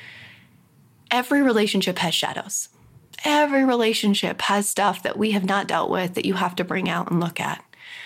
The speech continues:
But what you do with that is what sets the course on whether or not that relationship is gonna be successful or not. And Mike and I threw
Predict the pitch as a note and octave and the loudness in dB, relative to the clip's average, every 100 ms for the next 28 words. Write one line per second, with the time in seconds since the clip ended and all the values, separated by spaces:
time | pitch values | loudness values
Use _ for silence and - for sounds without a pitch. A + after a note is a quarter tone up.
0 | - - - A3+ C#4+ G3 A#3 C4 C4 C4 | -18 -20 -8 -4 -2 0 0 2 4 4
1 | B3 A3 B3 A#3+ G#3 - D#3+ D#3 - - | 2 0 2 2 0 0 -2 0 -2 -2
2 | F#3 G3 G#3+ G#3+ - - _ - - A#3+ | -4 -4 -2 -2 -2 -6 _ -10 -4 -2
3 | A3 - - F3+ G3+ F3+ D#3 - F3 F3+ | -2 -2 -4 -2 0 0 0 -4 0 2
4 | F#3 F#3 F3 E3+ - - - F3 - - | 2 2 0 -2 -4 -6 -6 -4 -4 -6
5 | - - - F3+ G3 E3+ - F#3+ G3+ F#3+ | -6 -6 -4 -4 -2 -4 -4 -6 -4 -4
6 | - - F3 F3 - - _ _ _ _ | -6 -8 -6 -6 -8 -12 _ _ _ _
7 | - - - - - - - - - - | -20 -20 -20 -20 -18 -18 -20 -20 -20 -20
8 | _ _ _ - F#3 G3 B3 C4 A#3 G#3 | _ _ _ -8 -2 2 2 2 0 0
9 | G3+ - F3+ F#3+ F#3+ G3+ | 0 0 4 6 6 4